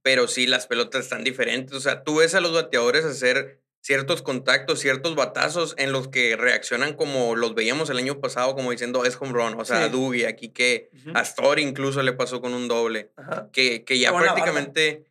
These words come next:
Speaker 1: casi, casi lo josean. No lo josean como tal porque no están cien por ciento
Speaker 2: Ajá.
Speaker 1: seguros, pero sí sabes, sí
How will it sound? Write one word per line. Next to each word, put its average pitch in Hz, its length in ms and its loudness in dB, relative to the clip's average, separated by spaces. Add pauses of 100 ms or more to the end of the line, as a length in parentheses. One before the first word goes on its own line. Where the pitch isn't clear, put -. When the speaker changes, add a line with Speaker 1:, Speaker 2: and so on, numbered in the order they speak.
(140)
Speaker 1:
casi, 147 240 2
casi 214 220 2
lo 226 100 2
josean. 190 420 2
No 175 120 4
lo 226 80 2
josean 175 320 -2
como 160 240 -2
tal 127 160 0
porque 147 160 -2
no 127 80 0
están 156 200 -2
cien 151 220 -4
por 156 140 -2
ciento 151 240 -6
Speaker 2:
Ajá. 147 100 -4
Speaker 1:
seguros, 156 380 0 (300)
pero 135 180 4
sí 139 140 -2
sabes, 156 440 4
sí 170 120 -2